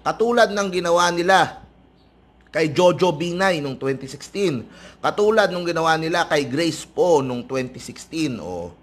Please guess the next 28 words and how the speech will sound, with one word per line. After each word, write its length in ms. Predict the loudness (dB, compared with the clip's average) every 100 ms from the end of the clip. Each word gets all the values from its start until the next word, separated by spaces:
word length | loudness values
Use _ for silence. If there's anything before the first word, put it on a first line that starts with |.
| -20 -20 -20 -2
yun 240 | 0 2
ang 160 | 2 0
ginagawa 480 | 2 2 4 2 2
nila 160 | -2
ngayon. 240 | 0 0 0
O, 80 | 0
kaya 240 | 2 2 2
ngayon, 240 | 0 0
kaya 240 | 2 4
nung 240 | 2 -2 -8 -6
panahon 320 | -2 0 2
na 80 | 2
yun, 240 | 0 -2 -10 -20 -10
ah, 160 | -4 -2
yung 240 | -2 -4
mga 80 | -4 0
tao 160 | 2
nagalit 480 | 2 2 4 4 2
sa 160 | -4 -4
kanila, 320 | -2 -2 -4
o, 240 | -4 -8 -14 _ _ -12
binoto 480 | -4 0 2 0
si 160 | -2 -4
Duterte. 880 | -4 -4 -6 -4 -2 -2 -4 -12 -20 -16
O, 160 | -14
ganun 400 | 0 2 2 2
yung 160 | 0 -2
nangyari 720 | -2 0 0 0 0 0